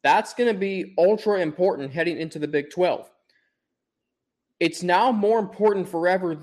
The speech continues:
than ever this season for Cincinnati to establish that, whether it's Ryan Montgomery, who has multiple years left of eligibility, whether it's Charles McClellan, who is a little bit older, more experienced.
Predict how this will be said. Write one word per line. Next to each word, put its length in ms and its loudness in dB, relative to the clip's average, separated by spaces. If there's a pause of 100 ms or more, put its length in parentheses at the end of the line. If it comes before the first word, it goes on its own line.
(100)
than 280 0
ever 280 -2
this 380 -6
season 400 -12 (340)
for 180 -2
Cincinnati 640 -4
to 180 -6
establish 600 -2
that, 280 -8 (300)
whether 340 2
it's 180 -8
Ryan 320 0
Montgomery, 640 -2 (340)
who 140 0
has 320 2 (240)
multiple 500 -2
years 280 -4
left 240 -2
of 80 -8
eligibility, 720 -6 (260)
whether 500 2
it's 160 -4
Charles 380 -2
McClellan, 640 -4
who 100 -4
is 80 -6
a 60 -2
little 200 -4
bit 360 0
older, 400 -2
more 240 -4
experienced. 720 -2